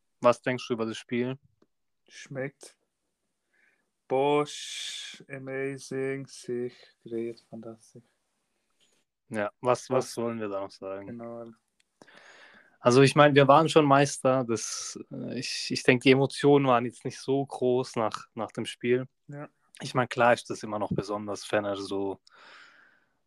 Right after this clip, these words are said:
Speaker 1: ähm, oh, mir fällt das deutsche Wort nicht ein, humiliated. Ähm,
Speaker 2: Erniedrigen.
Speaker 1: erni-,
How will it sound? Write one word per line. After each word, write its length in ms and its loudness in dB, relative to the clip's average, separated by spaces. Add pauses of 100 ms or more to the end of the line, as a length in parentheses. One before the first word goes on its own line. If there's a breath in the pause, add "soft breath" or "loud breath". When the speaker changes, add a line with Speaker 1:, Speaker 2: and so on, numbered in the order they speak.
(120)
Speaker 1:
ähm, 460 -6 (680 soft breath)
oh, 160 8
mir 140 2
fällt 220 6
das 100 -4
deutsche 300 4
Wort 200 6
nicht 140 -8
ein, 220 -4 (340)
humiliated. 800 2 (1400 loud breath)
Ähm, 280 -6
Speaker 2:
Erniedrigen. 280 -10
Speaker 1:
erni-, 280 6